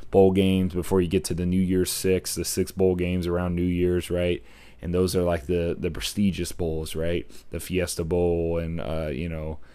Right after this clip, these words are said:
Sugar Bowl and all those kinds of things. But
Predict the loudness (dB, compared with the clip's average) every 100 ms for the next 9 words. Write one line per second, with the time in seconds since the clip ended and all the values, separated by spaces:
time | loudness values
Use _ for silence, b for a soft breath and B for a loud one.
0 | b -2 2 2 4 6 4 2 0 0
1 | -2 -4 -6 -6 -8 -10 -12 -14 B B
2 | B -4 2 4 2